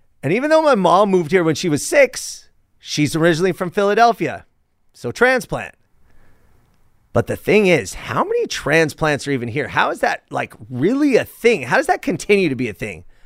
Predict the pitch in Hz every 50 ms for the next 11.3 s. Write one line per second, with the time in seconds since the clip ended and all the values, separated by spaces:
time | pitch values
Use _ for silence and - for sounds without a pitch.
0 | - - - 143 185 254 262 - 190 151 135 95 - _ - - - - - -
1 | - 170 165 170 - 156 117 71 - - _ - - _ _ _ _ _ _ _
2 | _ _ _ _ _ _ _ _ _ _ _ _ _ 151 175 196 220 240 220 -
3 | 151 135 139 175 208 202 - - 240 214 165 - - 139 131 143 156 160 147 165
4 | 170 139 - 165 160 156 151 131 117 117 120 131 135 165 175 160 175 _ _ _
5 | - - - - - - _ - _ _ _ _ _ _ - - - - - -
6 | - _ - 131 123 127 - - 185 180 165 131 107 73 - - _ _ _ _
7 | _ _ _ - - - - - - - _ _ _ _ - - - 190 202 190
8 | 190 170 - - - - - 269 294 - 294 285 277 226 - - 254 220 - -
9 | - - 214 196 175 - 180 165 165 170 139 165 156 139 127 123 _ _ - 185
10 | 214 196 - _ _ - - 190 190 190 190 165 - - 202 180 131 - 131 113
11 | 95 - - - 151 139